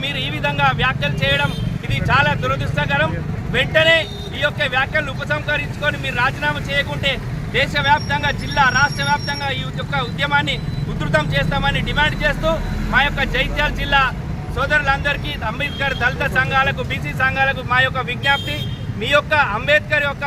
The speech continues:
విగ్రహాల వద్ద నీలి జెండాలు, డాక్టర్ బాబాసాహెబ్ అంబేద్కర్ గారి విగ్రహ ఫోటోలను బట్టి మీరు నిరసన వ్యక్తం చేయవలసింది. ఎందుకంటే ఈరోజు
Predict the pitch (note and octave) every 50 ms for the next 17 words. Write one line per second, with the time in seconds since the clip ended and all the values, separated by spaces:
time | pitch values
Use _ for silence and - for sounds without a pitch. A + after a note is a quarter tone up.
0 | C4 B3 B3 A#3 C#4 D4 C#4+ C#4 C#4+ D4 C#4+ C#4 C#4 C4+ - C4+ C4 B3+ A3+ -
1 | - - - - - G3 C4 D4 D4+ D4+ - C#4 C#4 C#4 C#4 C#4 C#4 C#4 C4 B3
2 | A#3+ A#3+ - C4+ C#4+ C4+ B3 B3 B3+ C4+ C#4+ C#4+ C4 C4+ C#4 C#4+ C4+ A#3+ A3+ A3+
3 | - D4 D4+ D4 - C#4+ C#4+ C4+ C4+ C4+ C4+ C#4 C4+ A#3+ A#3+ B3 B3 C#4+ C#4+ C4
4 | A3 - - - - - A#3+ C4 B3+ D4+ D4+ D4+ D4 D4 D4 C#4 C4+ C4 - C4+
5 | C4+ C4+ C#4 C4+ A#3+ A#3 A#3+ A#3+ - C#4 D4 D4 C#4 C4+ - - C#4+ C#4 B3+ -
6 | - - - - - - - B3 C#4+ D4 C#4+ D4 C#4+ - - C#4+ C4 B3 A#3+ B3
7 | - C#4+ D4 C#4+ - C#4+ C4+ A#3 - - - - - - B3+ C#4 D4 D4 D4 -